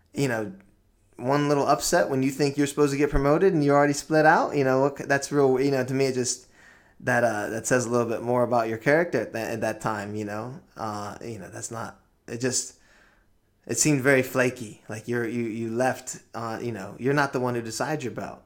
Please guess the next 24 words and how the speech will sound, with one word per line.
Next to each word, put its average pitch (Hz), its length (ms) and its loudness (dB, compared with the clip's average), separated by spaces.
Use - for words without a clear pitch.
And 120 100 -8
if 117 120 -6
anything, 135 480 0
I 117 100 -2
feel 127 220 -2
you 123 120 2
would 110 140 -4
come 113 240 -4
at 123 100 -4
least 143 220 0
say 139 160 2
something 127 320 0
to 117 80 -6
me 131 160 2
before 123 320 -4
you 110 160 -4
just 107 260 -8
disappeared. 110 640 -6
Um, 95 680 -4
but, 104 520 -6
uh, - 320 -8
you 113 120 -4
know, 92 220 -8
so, 117 440 0